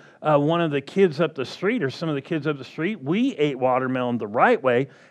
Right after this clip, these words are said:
They put salt on it. I thought, "Salt on the watermelon?" Then you know what? I found out there's a lot of people who do that,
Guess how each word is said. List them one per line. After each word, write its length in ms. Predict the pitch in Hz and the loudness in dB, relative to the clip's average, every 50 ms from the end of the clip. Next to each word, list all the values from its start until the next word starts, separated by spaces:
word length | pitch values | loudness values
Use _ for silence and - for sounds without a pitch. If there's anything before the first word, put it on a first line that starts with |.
| _ _ | _ _
They 200 | 254 330 381 370 | -4 -2 -2 -2
put 280 | - - 370 381 381 | -2 0 -2 -2 -2
salt 480 | - - - 392 392 403 415 403 403 254 | -2 -4 -2 0 2 4 2 2 0 -2
on 240 | 220 165 139 120 101 | -4 -2 -2 -2 -4
it. 220 | 85 73 65 - _ _ _ _ _ _ _ _ _ _ _ _ _ _ _ _ _ _ - - - | -6 -8 -12 -14 _ _ _ _ _ _ _ _ _ _ _ _ _ _ _ _ _ _ -20 -16 -14
I 40 | - | -14
thought, 320 | - - 101 90 82 - | -12 -10 -10 -10 -10 -14
"Salt 440 | - - - 90 120 214 320 311 285 | -20 -14 -6 -2 0 0 0 -2 -6
on 160 | 226 - 85 | -10 -10 -10
the 100 | 80 76 | -14 -16
watermelon?" 800 | - - 87 110 156 196 285 330 330 330 330 330 349 359 359 285 - _ _ - - - - _ | -14 -10 -6 -4 -4 -2 -4 -4 -4 -4 -4 -4 -4 -4 -4 -6 -10 _ _ -20 -20 -20 -20 _
Then 260 | 127 135 170 175 170 | -2 2 2 4 4
you 120 | 165 151 151 | 4 2 2
know 100 | 185 208 | 0 0
what? 100 | 226 190 | 0 -2
I 100 | 131 117 | -2 -2
found 300 | - - 147 143 139 139 | -2 -4 -4 -4 -2 0
out 140 | 143 139 139 | -2 -2 -2
there's 220 | 139 127 117 101 | -4 -4 -4 -4
a 80 | 101 95 | -4 -6
lot 460 | 95 87 92 131 202 - - 349 359 | -6 -2 -2 -2 -2 -4 -8 -8 -8
of 100 | 339 - | -8 -6
people 320 | - 127 123 - 123 117 | -4 -6 -4 -4 -4 -4
who 80 | 117 120 | -4 -2
do 160 | 120 117 113 | -2 -2 0
that, 220 | 117 120 123 123 | 2 2 0 0